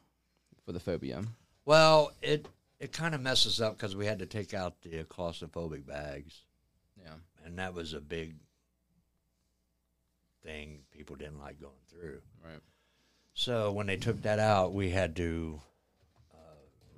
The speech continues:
Speaker 2: change that a little bit, just, uh, uh, to replace it, basically.
Speaker 1: Yeah.
Speaker 2: But as far as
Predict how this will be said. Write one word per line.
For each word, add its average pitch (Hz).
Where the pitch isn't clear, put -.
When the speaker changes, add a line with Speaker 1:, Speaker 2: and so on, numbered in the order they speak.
Speaker 2:
change 78
that 69
a 73
little 71
bit, 73
just, -
uh, 65
uh, 80
to 71
replace 85
it, -
basically. 67
Speaker 1:
Yeah. 101
Speaker 2:
But 117
as 113
far 127
as 98